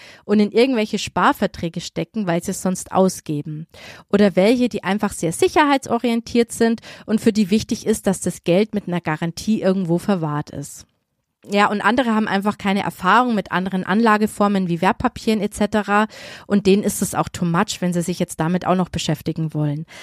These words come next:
Das sind alles absolut valide Gründe, also wenn ihr Typ Banksparer seid. Wenn ihr jetzt mit diesem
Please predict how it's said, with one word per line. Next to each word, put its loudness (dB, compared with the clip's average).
Das -2
sind 2
alles 2
absolut 0
valide 0
Gründe, 0
also -6
wenn -6
ihr -4
Typ -4
Banksparer -6
seid. -12
Wenn 4
ihr 6
jetzt 2
mit -2
diesem -6